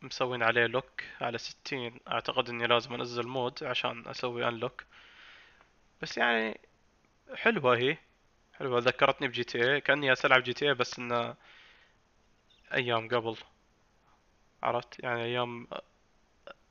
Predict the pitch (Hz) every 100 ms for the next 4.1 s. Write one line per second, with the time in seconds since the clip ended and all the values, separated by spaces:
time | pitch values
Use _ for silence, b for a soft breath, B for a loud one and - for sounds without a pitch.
0 | - 139 135 - 123 113 - 120 127 127
1 | - 139 147 - 147 - - 127 131 123
2 | 120 123 - 127 117 110 120 - - b
3 | b b b - - 135 123 120 113 113
4 | -